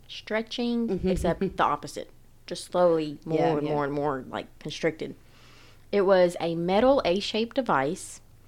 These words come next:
Speaker 1: The head was at the top, hands strapped to the middle, and feet strapped to the bottom.
Speaker 2: Mm-hmm.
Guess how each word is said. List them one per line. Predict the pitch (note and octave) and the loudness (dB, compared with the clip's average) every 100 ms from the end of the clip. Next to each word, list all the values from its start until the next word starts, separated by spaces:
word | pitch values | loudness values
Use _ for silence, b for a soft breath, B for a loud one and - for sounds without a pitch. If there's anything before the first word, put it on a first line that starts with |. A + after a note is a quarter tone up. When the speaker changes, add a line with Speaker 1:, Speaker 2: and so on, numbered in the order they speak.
| - | -18
Speaker 1:
The | - | -6
head | E3+ E3+ | 0 0
was | D#3+ | 0
at | D3+ | -6
the | - | -8
top, | - B3 B3+ - - - | -4 0 0 -2 -18 -8
hands | D#3+ F#3+ F#3 | -4 -2 -4
strapped | - - - F#3+ - | -8 -14 -4 -2 -2
to | G3+ | -2
the | |
middle, | G3+ G#3 G#3 - | 0 2 0 -2
and | E3 E3 E3 | -4 -4 -4
feet | F3+ - | -8 -8
strapped | - D3 - | -6 -6 -4
to | |
the | F#3+ G3 G3 | -4 -2 -2
bottom. | D3+ C#3 D3 | -2 -2 -2
Speaker 2:
Mm-hmm. | G3+ D3+ D3+ | -6 -10 -12